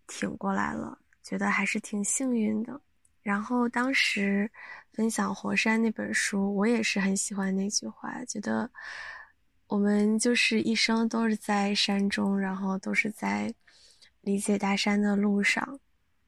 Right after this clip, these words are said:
然后这一年我自己的收获可能是，呃，找到了一个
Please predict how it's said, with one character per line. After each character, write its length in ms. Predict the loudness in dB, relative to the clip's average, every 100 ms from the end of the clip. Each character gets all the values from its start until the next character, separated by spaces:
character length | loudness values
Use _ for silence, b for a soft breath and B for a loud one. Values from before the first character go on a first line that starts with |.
| _
然 220 | 0 2
后 160 | 4 4
这 140 | 4
一 100 | 4
年 400 | 4 4 4 2
我 160 | 2 0
自 180 | -4 -8
己 180 | -4 -2
的 420 | -2 -4 -4 0
收 320 | 2 2 0
获 240 | -2 -2
可 140 | -2 -2
能 180 | -2 0
是， 380 | 2 2 0 B B B B -20 _ -4
呃， 280 | 0 0
找 220 | 0 -2 0
到 180 | 0
了 160 | 2 2
一 40 | 0
个 360 | -4 -2 -2 -2